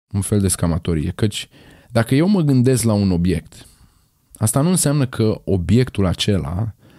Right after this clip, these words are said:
capătă un soi de, mm, existență specială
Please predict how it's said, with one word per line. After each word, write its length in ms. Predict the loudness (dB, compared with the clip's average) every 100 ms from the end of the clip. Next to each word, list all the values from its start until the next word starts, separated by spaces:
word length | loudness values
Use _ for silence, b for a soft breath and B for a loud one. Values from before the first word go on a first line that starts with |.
| b b b
capătă 760 | -2 -2 0 -2 0 0 0 -2
un 200 | 0 0
soi 440 | 0 0 2 2
de, 460 | 2 0 2 4 2 -2 -8 -14 _ -12
mm, 540 | -4 -2 0 -2 -4 -6
existență 760 | -2 -2 -2 -2 0 0 2 -2
specială 920 | -2 -4 -4 -2 0 0 0 -2